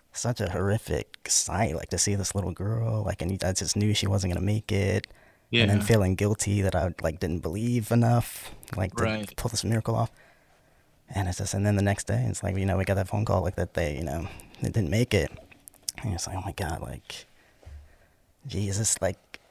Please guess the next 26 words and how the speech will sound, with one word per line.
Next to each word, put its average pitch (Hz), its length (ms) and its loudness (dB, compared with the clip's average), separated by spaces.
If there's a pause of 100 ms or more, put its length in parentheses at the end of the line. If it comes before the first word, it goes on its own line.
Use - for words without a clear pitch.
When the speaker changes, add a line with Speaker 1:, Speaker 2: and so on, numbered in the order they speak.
(240)
Speaker 1:
you 113 60 -8
know, 98 120 -2
why 120 160 4
wouldn't 131 180 8
you 117 60 4
just 117 140 4
have 117 120 6
the 92 80 0
bishop 104 340 4
or 101 60 2
something 95 340 0
come? 101 260 4
Like, 98 180 0
you 107 200 -2
know, 107 120 0 (120)
we're 113 80 0
just 110 200 0
little 110 160 0 (100)
kids." - 600 4 (640)
Speaker 2:
Right. 127 320 0
Yeah, 117 220 -2
that's 131 280 -2
really 113 300 0
heavy. 101 340 -4
That's, 123 300 -2 (300)
I, 123 460 2